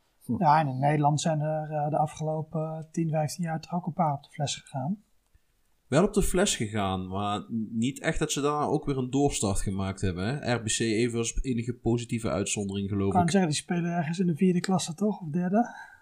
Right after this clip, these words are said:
Speaker 2: Ja, dat klopt, maar die zijn volgens mij wel ieder jaar weer netjes gepromoveerd, maar dat duurt nog wel even voordat ze weer terugstaan in de piramide.
Speaker 1: Ja. Ja.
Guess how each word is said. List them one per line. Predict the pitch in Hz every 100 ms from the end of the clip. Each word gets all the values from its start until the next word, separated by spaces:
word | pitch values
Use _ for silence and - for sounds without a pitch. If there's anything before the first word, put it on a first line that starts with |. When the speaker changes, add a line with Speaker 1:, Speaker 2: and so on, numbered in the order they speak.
| _ _ _ _
Speaker 2:
Ja, | 220 240 220
dat | 175
klopt, | 175 120
maar | 165
die | 151
zijn | 131
volgens | 101 85
mij | 82
wel | 78 82 107
ieder | 131
jaar | 135 135 131
weer | 135 135
netjes | 135 -
gepromoveerd, | - - 131 127 123 117 107 -
maar | 98 98
dat | 101
duurt | 135 127
nog | 123
wel | 131
even | 107 -
voordat | 113 113 107
ze | 117
weer | 113
terugstaan | - 120 - 117 110 110
in | 110
de | 113 -
piramide. | 120 113 107 98
Speaker 1:
Ja. | 95 - _ _ -
Ja. | 180 -